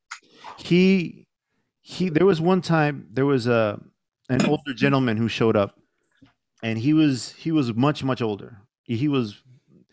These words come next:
but in pretty decent shape for the age he was in, but he, he had to be, like, I don't know, like, seventy,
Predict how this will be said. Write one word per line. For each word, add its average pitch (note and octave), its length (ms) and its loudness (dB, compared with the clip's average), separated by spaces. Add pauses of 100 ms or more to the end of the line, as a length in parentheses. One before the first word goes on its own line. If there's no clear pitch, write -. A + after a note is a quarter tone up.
(260)
but F#3 120 4
in C4 140 6
pretty D#4+ 320 4
decent A#3 380 2
shape F3+ 360 2
for C3 300 0
the B2 280 -4
age C#3 240 2
he C3+ 80 -2
was A#2 220 -2
in, A2 140 -2
but C3 140 -8
he, C#4 240 0
he A3+ 120 -6
had A3+ 140 -4
to D#3+ 100 0
be, A#2+ 260 -4
like, G2 340 -8
I A#2 120 -10
don't F#2 160 -16
know, F2 120 -20
like, F2 160 -20
seventy, F#2 640 -12